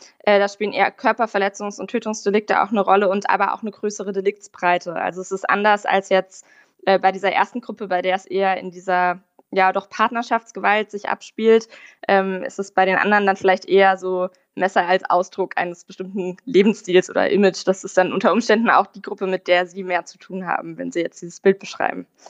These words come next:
Aber wichtig ist es auch, bei diesem zweiten Prototyp kann schon auch durchaus so eine psychische Ausnahmesituation eine Rolle spielen. Also das hat man ja jetzt auch bei diesen, ähm, bei den sehr, sehr gravierenden Delikten, die jetzt in der Öffentlichkeit immer wieder diskutiert werden,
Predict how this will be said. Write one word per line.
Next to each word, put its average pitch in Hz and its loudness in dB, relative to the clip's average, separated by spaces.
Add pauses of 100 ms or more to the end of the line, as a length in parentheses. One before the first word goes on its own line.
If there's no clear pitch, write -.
(200)
Aber 226 2
wichtig 240 -12
ist - -14
es 220 -12
auch, - 0
bei 208 -4
diesem 202 -8
zweiten 202 -4
Prototyp 226 -14
kann 208 -4
schon 220 2
auch 214 2
durchaus 202 -4
so 202 -10
eine 196 -6
psychische 202 -4
Ausnahmesituation 190 -2
eine 190 -2
Rolle 185 0
spielen. 170 -8
Also 180 0 (300)
das - -6
hat 208 2
man 196 0
ja 190 4
jetzt 196 0
auch 185 2
bei 180 -2
diesen, 175 -4
ähm, 175 -4
bei 185 -2
den 180 -6 (300)
sehr, 208 4 (100)
sehr 196 -6
gravierenden 196 -6
Delikten, 202 -8
die 196 0
jetzt 190 -4
in 190 -4
der 190 0
Öffentlichkeit 202 -4
immer 185 -2
wieder 190 4
diskutiert 202 -2
werden, 202 4